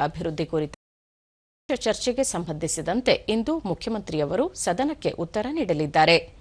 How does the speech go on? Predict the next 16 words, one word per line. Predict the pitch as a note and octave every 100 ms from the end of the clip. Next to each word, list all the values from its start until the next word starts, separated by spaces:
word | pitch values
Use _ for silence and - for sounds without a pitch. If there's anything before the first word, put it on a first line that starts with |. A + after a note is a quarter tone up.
| - - - - -
ಅಲ್ಲದೆ, | A#3+ B3 A#3 E4 - G#3
ನಿಯಮ | A3+ A#3+ C4+ D4 -
ಅರವತ್ತೊಂಬತ್ತರ | E3 D#3+ - F3 G3 B3+ G#3 D#3
ಮೇರೆಗೆ | D#3+ E3+ E3 C#4+ F#4
ಸಾರ್ವಜನಿಕ | - E3 G3 - A3 - D#3+
ಮಹತ್ವದ | D3+ F3 D#3+ E3 E3 B3+ -
ಜರೂರು | E3 G#3 B3 E3+
ವಿಷಯದ | D#3 F3 D3+ D3+
ಕುರಿತಂತೆ | D#3+ D3+ A3+ C#4 - - - - -
ತುರ್ತು | D4+ C#4+ E4+ C#4+
ವಿಷಯಗಳ | - B3 A3 G3+ G3
ಬಗ್ಗೆ | F#3 C4 D4+ -
ಅಲ್ಪ | F3+ - -
ಕಾಲಾವಧಿ | D#3 D3 D3 C#3+ - F3 -
ಚರ್ಚೆ | D#3 - A#3+ -
ಸಹ | - -